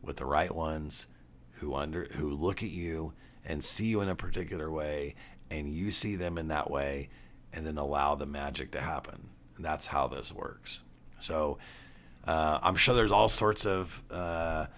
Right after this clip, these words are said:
thoughts on this. I, I get in some interesting discussions sometimes with people talking a little bit more specific with the masculine, feminine thing. And there's this,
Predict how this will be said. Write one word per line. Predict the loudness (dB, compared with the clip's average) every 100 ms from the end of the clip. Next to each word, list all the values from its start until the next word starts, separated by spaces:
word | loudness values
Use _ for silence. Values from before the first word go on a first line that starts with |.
| -16 -18 -18 -18 -18 -10
thoughts | 6 8 8 6
on | 4 2
this. | 2 6
I, | 6 6
I | 4
get | 4
in | 2 4
some | 2 2
interesting | 2 4 4 2 4
discussions | 4 4 2 2 2
sometimes | 0 0 -2 -2 -2
with | -2
people | -4 0 4 6 4 0
talking | 2 2 2
a | 2
little | 4 4
bit | 4
more | 0 0
specific | 0 2 4 4 2 2
with | 0
the | -2
masculine, | 2 2 2 0 -6 -6
feminine | -6 -6 -6 -6
thing. | -6 -6 -4
And | -4
there's | -2 -2
this, | -2